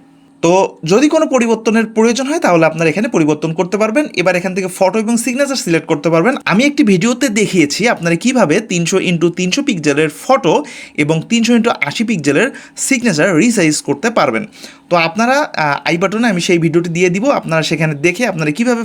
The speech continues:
ফটো এবং সিগনেচার রিসাইজ করবেন এই বিষয়টি দেখে আসতে পারেন। আচ্ছা, এবার আপনাদের ফটো এখান থেকে চুজ ফাইলে ক্লিক করে আপনাদের ফটো সিলেক্ট করবেন। এবার এখান থেকে আপনাদের, আহ, সিগনেচার সিলেক্ট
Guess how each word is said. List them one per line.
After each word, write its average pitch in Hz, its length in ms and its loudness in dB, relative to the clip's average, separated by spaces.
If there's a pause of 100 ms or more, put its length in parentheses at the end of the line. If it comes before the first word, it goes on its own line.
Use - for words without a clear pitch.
ফটো 190 240 2
এবং 208 200 -2
সিগনেচার 180 380 -4
রিসাইজ 226 340 0
করবেন 262 280 -2 (360)
এই 160 140 2
বিষয়টি 180 340 -2
দেখে 156 260 0
আসতে 135 260 -4
পারেন। 143 340 -2 (380)
আচ্ছা, - 320 -4
এবার 262 240 2
আপনাদের 240 280 0 (140)
ফটো 208 340 0
এখান 185 260 0
থেকে 185 160 -2
চুজ 185 280 -4
ফাইলে 180 320 0
ক্লিক 175 400 -6
করে 220 300 0
আপনাদের 151 320 -2 (100)
ফটো 156 180 -2
সিলেক্ট 190 320 -4
করবেন। 208 300 0 (440)
এবার 151 280 2
এখান 240 340 -2
থেকে 170 260 0
আপনাদের, 147 600 0
আহ, 139 220 0
সিগনেচার 202 640 -2
সিলেক্ট 175 420 -4